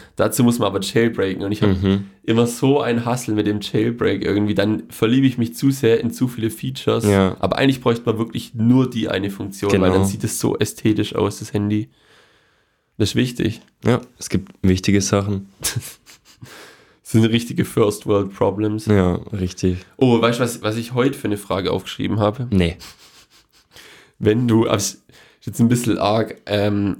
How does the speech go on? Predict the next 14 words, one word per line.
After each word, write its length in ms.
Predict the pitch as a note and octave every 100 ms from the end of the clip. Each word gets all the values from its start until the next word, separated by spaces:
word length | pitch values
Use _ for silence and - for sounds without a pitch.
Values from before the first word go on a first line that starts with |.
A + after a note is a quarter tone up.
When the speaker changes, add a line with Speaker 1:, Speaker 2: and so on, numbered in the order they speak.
| -
Speaker 1:
einseitig 760 | G2 A#2 A#2+ - F#2+ F#2 G2+
vom 320 | - G2 F#2 F#2+
Themengebiet, 840 | - - A2+ F#2+ F#2 G2 G#2 A#2
aber 180 | F#2+ G2
vielleicht 420 | - G2 G#2 G#2
können 220 | - G#2
die 100 | G2+
Frauen 400 | G2 - G2 G#2+
da 120 | F#2+
auch 180 | - G2
in 140 | G#2 -
irgendeiner 360 | A#2 A2+ A2
Hinsicht 440 | A#2 A#2 A#2 G#2 -
relaten. 640 | G2+ F#2+ G2 - A#2